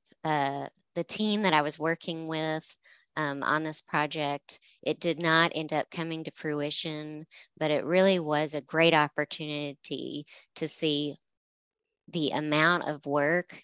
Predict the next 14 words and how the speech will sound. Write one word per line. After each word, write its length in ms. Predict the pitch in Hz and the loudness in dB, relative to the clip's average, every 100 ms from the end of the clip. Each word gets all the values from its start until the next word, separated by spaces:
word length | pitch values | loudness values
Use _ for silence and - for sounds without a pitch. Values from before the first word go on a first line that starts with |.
| - | -4
that 160 | 160 156 | -2 -2
is 160 | 151 | -4
in 120 | 160 | -6
this 180 | 165 165 | -6 -6
space 880 | - - 156 151 160 180 - - - _ - _ - | -6 0 2 2 -2 -6 -6 -6 -8 _ -20 _ -2
and 560 | 156 147 151 143 143 - _ - | 0 0 -2 -4 -8 -16 _ -10
the 100 | 151 | -6
true 580 | - - 190 185 196 196 | -6 -4 0 2 2 0
need 520 | 170 160 156 139 135 | -2 -2 -2 -4 -6
to 140 | - 135 | -10 -10
influence 640 | 147 156 - 151 139 131 - | -8 -10 -8 -8 -8 -12 -14
people 640 | - 135 - 131 123 127 - _ - - - _ _ _ _ _ _ _ _ _ _ - | -8 -8 -6 -6 -6 -8 -12 _ -20 -20 -20 _ _ _ _ _ _ _ _ _ _ -8
and 400 | 143 143 131 127 - _ _ _ _ _ _ 151 | -4 -4 -6 -12 -16 _ _ _ _ _ _ -4
embed 720 | 156 147 151 151 143 131 | -4 0 2 2 2 0